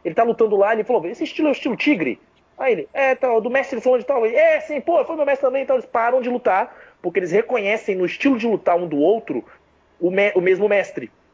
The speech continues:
O mesmo mestre. Isso é discipulado, foi já falado sobre discipulado aqui, e é isso que eu queria dizer. Reconhece-se que o time sete foi treinado pelo Kakashi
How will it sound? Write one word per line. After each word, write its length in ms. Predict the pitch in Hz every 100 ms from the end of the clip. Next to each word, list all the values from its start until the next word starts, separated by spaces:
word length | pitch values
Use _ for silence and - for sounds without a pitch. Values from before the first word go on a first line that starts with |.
| _ _
O 80 | -
mesmo 220 | 160 254
mestre. 380 | 240 160 - - -
Isso 260 | 170 - 214
é 120 | 202
discipulado, 640 | 180 220 - 208 160 127
foi 160 | - 123
já 100 | 135
falado 300 | 156 135 123
sobre 220 | 131 120
discipulado 420 | 117 - 123 113
aqui, 160 | 117 127
e 80 | 123
é 20 |
isso 120 | 131
que 60 | 135
eu 40 |
queria 160 | 135 139
dizer. 320 | 135 117 107 - _ _
Reconhece-se 1000 | - 175 226 202 196 247 - 175 - 117 -
que 220 | - 160
o 80 | 170
time 280 | - - -
sete 420 | - - 147 -
foi 160 | - 143
treinado 360 | 135 123 131
pelo 240 | 135 131 -
Kakashi 880 | - 104 - - 139 - - -